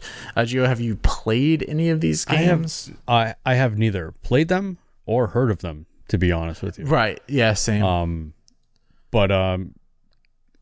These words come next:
Speaker 2: they, T H Q is another one of those companies that are on board, totally on board with the Switch. So this is, uh,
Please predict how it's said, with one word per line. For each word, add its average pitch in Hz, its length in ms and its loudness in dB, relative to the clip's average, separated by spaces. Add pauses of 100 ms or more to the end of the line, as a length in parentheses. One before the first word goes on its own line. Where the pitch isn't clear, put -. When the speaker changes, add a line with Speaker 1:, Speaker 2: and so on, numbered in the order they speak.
Speaker 2:
they, 120 340 2
T 135 220 0
H 131 140 0
Q 139 180 2
is 120 100 0
another 113 240 2
one 110 160 0
of 107 60 0
those 101 220 -2
companies 101 420 2
that 95 140 0
are 92 320 -6
on 92 300 -4
board, 92 440 0
totally 107 340 0
on 82 180 -4
board 82 260 -6
with 82 180 -12
the - 80 -16
Switch. 82 400 -8
So 82 260 -2
this 92 240 -6
is, 87 280 -4
uh, 85 300 -10